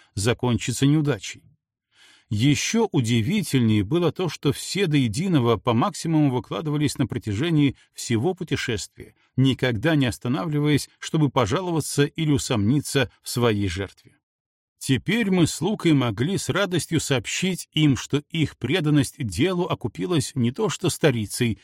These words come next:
а пятым порядком. Большая доля в этом достижении принадлежала и Линкольну Холлистеру. Он не смог присоединиться к экспедиции, но был жизненно важным участником поисков природных квазикристаллов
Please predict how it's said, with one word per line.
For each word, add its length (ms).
а 160
пятым 460
порядком. 500
Большая 720
доля 420
в 100
этом 280
достижении 800
принадлежала 880
и 160
Линкольну 520
Холлистеру. 720
Он 340
не 200
смог 440
присоединиться 760
к 80
экспедиции, 800
но 240
был 320
жизненно 520
важным 440
участником 640
поисков 540
природных 520
квазикристаллов 920